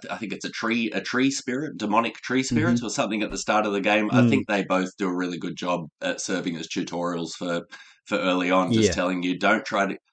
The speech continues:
Speaker 1: don't try to get too many hits in," is that first one. As soon as you're trying to hit three times with the combo, it, uh, it would always seem to attack you. So it's,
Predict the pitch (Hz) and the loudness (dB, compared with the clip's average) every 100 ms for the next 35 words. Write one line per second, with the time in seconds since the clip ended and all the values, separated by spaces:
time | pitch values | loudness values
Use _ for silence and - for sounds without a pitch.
0 | _ 113 123 120 120 107 110 107 110 95 | _ 0 0 2 2 4 0 0 0 0
1 | 90 92 107 - 82 80 - 85 92 - | 0 -2 -4 -4 -6 -6 -10 -4 -4 -4
2 | 92 90 - 92 92 90 117 110 98 95 | -4 -4 -2 0 0 0 0 0 2 0
3 | 95 90 85 98 - 104 101 - 92 90 | 0 -2 -2 -4 -4 -2 -2 0 -2 -2
4 | 85 95 - 82 98 92 87 87 82 - | -2 -6 -8 -2 0 2 0 -2 -6 -6
5 | 87 82 92 92 92 92 92 87 85 90 | -6 -4 -6 -4 -6 -2 -2 -4 -6 -6
6 | 87 78 90 87 95 - 87 - 92 95 | -8 -8 -10 -6 -6 -2 -4 -2 -2 -4
7 | - - | -4 -6